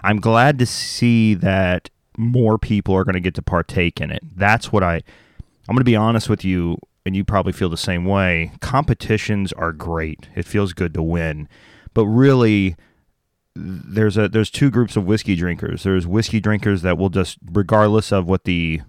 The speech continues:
you know, San Francisco tells us or New York or whatever it has, or, you know, the Whiskey Vault or any of those, you know, places tell us, they'll drink, we'll drink whatever we find and whatever we like. But there's a larger group out there that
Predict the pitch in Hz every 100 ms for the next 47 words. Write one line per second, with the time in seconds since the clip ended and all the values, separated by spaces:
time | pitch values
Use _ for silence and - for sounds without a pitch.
0 | _ - 87 80 78 - 95 - 90 98
1 | 90 92 82 95 85 82 78 82 82 87
2 | 87 87 85 - 82 87 85 82 82 82
3 | 82 78 78 - - - - 90 78 78
4 | 78 87 90 - 98 82 87 85 - 87
5 | 104 95 95 92 85 82 - - - -
6 | 101 85 78 - _ - 107 107 101 85
7 | - 90 82 78 - 95 98 92 101 90
8 | - 104 107 104 98 - 87 85 80 78
9 | 76 - - _ - - 101 101 92 85
10 | 85 85 82 78 80 95 92 85 76 -
11 | _ - _ - - 131 127 113 123 156
12 | 127 101 107 98 92 101 95 92 92 90